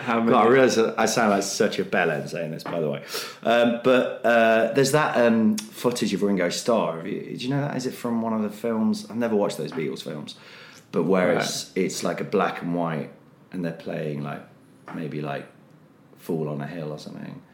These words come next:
Speaker 1: Right.
Speaker 2: And it's just following him around, like, the streets and he just, everyone's like, "Oh, he looks so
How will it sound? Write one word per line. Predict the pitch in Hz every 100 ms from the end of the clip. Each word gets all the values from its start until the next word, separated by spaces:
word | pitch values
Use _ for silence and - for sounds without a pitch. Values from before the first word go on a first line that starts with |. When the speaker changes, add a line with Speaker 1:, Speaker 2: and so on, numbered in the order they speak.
| -
Speaker 1:
Right. | - - -
Speaker 2:
And | - 80
it's | 73
just | -
following | - 90 78 76
him | 76
around, | 76 82 80 78 71
like, | 76 73 - -
the | -
streets | - - - 80 71 - - - - - - _ -
and | - 69 67 - -
he | - 80 -
just, | 80 - -
everyone's | 82 80 80 80
like, | 73
"Oh, | -
he | 80
looks | 82 -
so | - 143